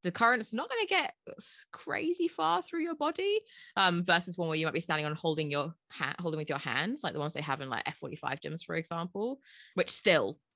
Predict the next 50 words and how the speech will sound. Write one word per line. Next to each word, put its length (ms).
I 60
question 300
the 100
accuracy 640
of. 140
They're 140
still 160
not, 240
not 240
great. 400
Um, 320
but 100
yeah, 120
if, 180
if 160
you 420
wanna 300
use 280
it, 60
it'd 140
be 80
one 100
of 60
those 80
things 200
where, 80
like, 200
you 80
could 120
totally 720
do 140
it 260
at 120
the 80
same 360
time, 760
like, 220
sort 160
of 760
how 200
we'd 120
usually 220
use 120
the 60
scale 380
before 320
eating 160
or 60
drinking 280
anything 680